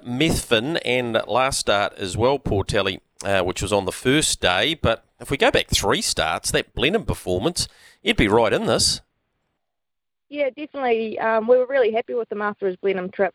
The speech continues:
Speaker 2: Both days, I think he had a third
Speaker 1: Yep.
Speaker 2: and a second, and, um, you know, he was doing things right, and, and yeah, we were really happy with him. And then he just, just gone a wee bit of miss the last,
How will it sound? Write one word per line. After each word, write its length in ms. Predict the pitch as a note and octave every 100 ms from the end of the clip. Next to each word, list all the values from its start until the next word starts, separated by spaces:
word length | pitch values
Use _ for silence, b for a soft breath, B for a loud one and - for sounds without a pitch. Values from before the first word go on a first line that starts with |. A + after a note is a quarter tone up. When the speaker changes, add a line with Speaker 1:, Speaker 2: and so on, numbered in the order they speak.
| _
Speaker 2:
Both 220 | G3 G#3+ -
days, 300 | F#3+ F3 F3
I 80 | F3+
think 160 | F#3 F#3
he 60 |
had 80 | F3+
a 60 | F3+
third 180 | G3 F#3+
Speaker 1:
Yep. 120 | G#3
Speaker 2:
and 100 | F3
a 60 | -
second, 400 | F#3+ - D#3+ E3
and, 220 | E3 E3 _ _ _ -
um, 320 | E3+ E3 D#3+
you 60 | F3
know, 140 | E3
he 80 | E3
was 80 | E3
doing 240 | F3 F#3
things 220 | E3+ D#3+
right, 360 | E3 E3 E3 E3+
and, 220 | D#3 D#3+ - _ _ _ _
and 320 | F3+ D#3+ D#3 - _
yeah, 220 | - G#3+ E3+
we 120 | E3+
were 60 |
really 180 | E3 E3
happy 200 | F#3 G3+
with 140 | F3+ F3
him. 160 | F3
And 80 | F3+
then 120 | F#3
he 100 | G3
just, 200 | C4 C4 _
just 180 | D4 C#4
gone 140 | C4+
a 60 | A#3+
wee 120 | A#3
bit 140 | A3 G#3+
of 60 |
miss 180 | A3+ B3 -
the 60 |
last, 260 | G#3 G3